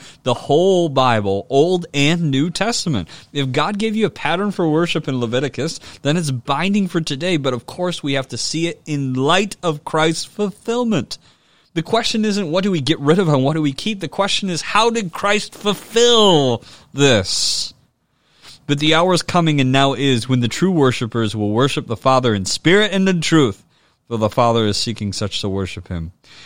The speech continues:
God is spirit, and those who worship him must worship in spirit and in truth.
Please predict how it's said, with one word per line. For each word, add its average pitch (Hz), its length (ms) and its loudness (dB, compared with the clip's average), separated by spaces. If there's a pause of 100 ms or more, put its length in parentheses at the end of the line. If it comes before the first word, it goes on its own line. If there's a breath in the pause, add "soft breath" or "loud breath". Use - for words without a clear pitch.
(320 loud breath)
God 120 160 4
is 117 100 0
spirit, 143 380 2
and 123 160 -2
those 123 180 2
who 117 120 -2
worship 120 340 -2
him 110 220 0
must 117 240 -2
worship 117 340 -4
in 92 100 -6
spirit 117 460 -4
and 101 140 -6
in 95 100 -6
truth. 85 480 -10